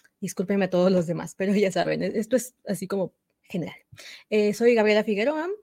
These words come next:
eh, la conductora de este programa. Hacemos un podcast cada que podemos <laughs> hacer un po-, cada que podemos hacer un podcast orientado al mundo,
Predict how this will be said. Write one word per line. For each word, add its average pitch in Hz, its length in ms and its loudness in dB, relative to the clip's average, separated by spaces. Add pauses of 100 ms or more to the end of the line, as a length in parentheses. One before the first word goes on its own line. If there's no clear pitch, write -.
(120)
eh, 165 380 -4
la 160 440 -6 (280)
conductora 196 480 2
de 220 80 0
este 226 220 -4
programa. 339 440 0
Hacemos 202 520 -4
un 208 120 -2
podcast 233 480 0 (1000)
cada 226 300 0
que 233 120 0
podemos 220 440 -2
<laughs> - 140 -6
hacer - 240 -6
un - 140 -18
po-, - 80 -20 (880)
cada 349 200 2
que 349 100 0
podemos 339 260 0
hacer 302 180 0
un 311 120 -2
podcast 349 480 0
orientado 285 480 2
al 277 80 2
mundo, 262 420 2